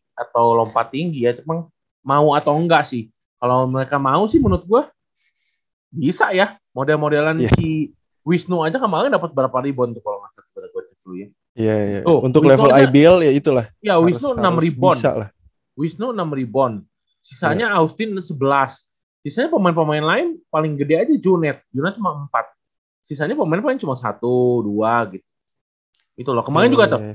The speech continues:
Speaker 1: Nah, itu kun-, ini gue balik lagi ke Rans ya kemarin ya. Karena sama Bima
Speaker 2: Hmm.
Speaker 1: Perkasa itu,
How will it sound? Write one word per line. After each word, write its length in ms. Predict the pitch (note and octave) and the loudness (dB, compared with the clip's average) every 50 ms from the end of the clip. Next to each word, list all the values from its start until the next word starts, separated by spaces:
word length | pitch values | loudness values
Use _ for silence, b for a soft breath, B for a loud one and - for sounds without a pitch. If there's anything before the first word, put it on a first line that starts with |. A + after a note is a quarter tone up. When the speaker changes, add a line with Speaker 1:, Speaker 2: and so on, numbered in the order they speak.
| - _ | -14 _
Speaker 1:
Nah, 160 | - D3+ D#3+ E3 | -2 0 0 0
itu 100 | E3 A#3+ | -2 -4
kun-, 220 | - G#3 G#3 F#3 | -6 -6 -6 -4
ini 120 | G3+ A#3+ B3+ G3+ | -6 -6 -6 -8
gue 200 | F3+ D#3 D#3 F#3+ | -4 0 0 4
balik 180 | G3 F3 D#3+ D#3 | 4 4 4 4
lagi 220 | E3 D#3 D3+ D3+ | 2 0 -2 -2
ke 100 | D3+ - | -2 -2
Rans 300 | D#3 D#3 F3 F3+ E3 - | 0 0 0 0 -2 -4
ya 80 | C#3+ C3 | -10 -14
kemarin 320 | - - A#2+ B2 B2+ A#2+ A2 | -12 -10 -8 -8 -8 -8 -10
ya. 100 | G2+ G2+ - _ _ _ _ | -14 -18 -20 _ _ _ _
Karena 160 | - C3 F3 G#3 | -4 -2 -2 0
sama 180 | G3 G3+ D#3+ C#3 | 0 0 -2 -2
Bima 220 | C3 B2+ C3+ C3 | -2 -2 -2 -2
Speaker 2:
Hmm. 160 | B2 C#3 C#3 | -2 -2 -2
Speaker 1:
Perkasa 240 | B2+ B2+ B2 C#3+ C3 | -2 -2 -4 -4 -4
itu, 380 | D3 F#3 F3+ - B2 B2+ C3 | -4 -4 -2 -2 -4 -4 -4